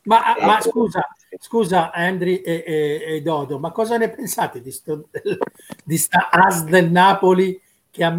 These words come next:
Speaker 1: ha tenuto l'allenatore e tre giocatori titolari in, eh, in albergo perché erano, erano, eh, non positivi,
Speaker 2: Positivi?
Speaker 1: ma erano, no,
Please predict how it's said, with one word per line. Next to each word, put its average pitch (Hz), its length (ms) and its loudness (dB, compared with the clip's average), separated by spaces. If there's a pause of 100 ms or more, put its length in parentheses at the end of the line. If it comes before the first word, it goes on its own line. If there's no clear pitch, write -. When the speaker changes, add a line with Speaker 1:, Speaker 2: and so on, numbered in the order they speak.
Speaker 1:
ha 175 140 4
tenuto 185 840 2
l'allenatore 175 880 0
e 160 180 -4
tre 180 160 -4
giocatori 170 540 -2
titolari 165 680 -2 (420)
in, 165 280 -2
eh, 156 580 2 (320)
in 185 200 2
albergo 208 720 4
perché 196 500 0
erano, 190 460 0 (560)
erano, 214 680 6
eh, 180 220 4
non 190 260 2
positivi, 156 520 -2
Speaker 2:
Positivi? 131 340 2
Speaker 1:
ma 123 80 6
erano, 214 840 0
no, 190 100 2